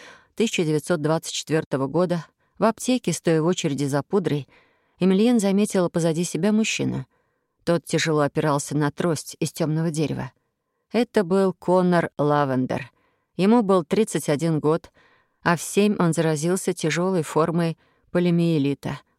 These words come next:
Больше восьми месяцев он был прикован к постели. И несмотря на многочисленные ромашковые компрессы, которые мать прикладывала к его тельцу,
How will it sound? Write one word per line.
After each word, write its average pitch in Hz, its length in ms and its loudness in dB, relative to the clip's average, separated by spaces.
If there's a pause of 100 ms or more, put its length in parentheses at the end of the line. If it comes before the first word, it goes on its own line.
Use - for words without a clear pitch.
(300)
Больше 175 380 0
восьми 160 340 0
месяцев 165 480 -2
он 139 140 0
был 143 120 -2
прикован 139 480 -4
к - 60 -18
постели. 147 560 -6 (520)
И 240 80 0
несмотря 220 520 2
на 190 80 2
многочисленные 160 720 0
ромашковые 147 560 0
компрессы, 156 600 -2
которые 139 400 -2
мать 147 340 -2 (240)
прикладывала 156 720 0
к - 100 -10
его 135 160 -2
тельцу, - 520 -6